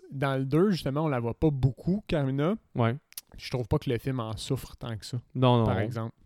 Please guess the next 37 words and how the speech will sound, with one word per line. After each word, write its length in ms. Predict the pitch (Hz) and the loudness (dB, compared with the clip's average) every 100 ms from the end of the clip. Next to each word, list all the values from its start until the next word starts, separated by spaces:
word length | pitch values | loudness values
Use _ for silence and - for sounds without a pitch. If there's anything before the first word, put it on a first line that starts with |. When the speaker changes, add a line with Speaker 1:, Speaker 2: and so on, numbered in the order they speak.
| - | -2
Speaker 1:
Comme, 380 | 135 135 131 127 - | -2 0 -4 -8 -2
on 140 | 147 151 | 4 6
en 100 | 165 | 8
a 120 | 165 | 8
juste 200 | 170 180 | 8 6
assez. 340 | 147 - 143 - _ - | 6 4 -2 -4 _ 0
Le 100 | 143 | 4
film 160 | 185 190 | 4 6
s'appelle 300 | 180 156 147 | 6 6 6
Carmina, 400 | 151 143 143 151 | 4 4 4 4
on 140 | 131 | 4
s'attend 460 | 117 123 - 139 131 | 0 -4 -2 -2 0
à 20 | |
la 140 | 117 | 0
voir, 680 | 117 117 127 135 156 143 - _ _ _ _ _ _ _ - | -2 0 2 2 0 -6 -12 _ _ _ _ _ _ _ -12
m-, 280 | 120 117 117 - - | -8 -8 -8 -12 -4
mais 180 | 123 117 | -2 -2
on, 240 | - 117 113 | -2 -4 -4
on 160 | 107 117 | -6 -4
la 180 | 113 | -4
voit 340 | 113 117 120 117 | -4 -2 -2 -2
juste 320 | 127 131 135 | -2 -4 -4
assez 320 | 113 - 123 | -6 -4 -6
à 140 | - 117 | -6 -6
mon 320 | 113 110 113 | -6 -6 -8
goût. 240 | 107 107 - | -12 -16 -14
Speaker 2:
C'est 140 | - 156 | -2 4
quoi 80 | 196 | 8
déjà 180 | 147 | 8
le 60 | 135 | 8
nom 120 | 135 | 6
de 60 | 127 | 6
la 340 | 117 107 107 | 4 4 2
femme 200 | - 127 | 0 0
à 180 | 117 110 | 2 0
Chabot ? 340 | 107 110 120 123 _ _ _ _ _ _ _ _ _ _ - | 2 2 2 0 _ _ _ _ _ _ _ _ _ _ -6
Speaker 1:
Linda. 520 | 123 120 117 135 | -2 -2 4 6